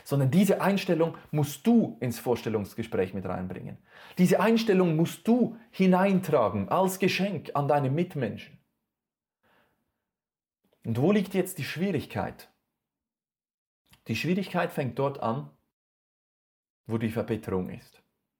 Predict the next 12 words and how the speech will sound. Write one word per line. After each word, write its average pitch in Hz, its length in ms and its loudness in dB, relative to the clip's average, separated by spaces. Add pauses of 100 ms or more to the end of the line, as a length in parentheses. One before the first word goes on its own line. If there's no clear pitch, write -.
(840)
Denn 110 160 -2
viele, 196 540 -4 (140)
viele, 151 440 -6
viele 196 680 -4
Menschen 143 500 -4
über 120 280 -2
fünfzig - 760 -12 (500)
sind 107 220 -8
verbittert. - 600 -4 (720)
Sie - 160 -2
erzählen 175 500 2
mir, 175 360 0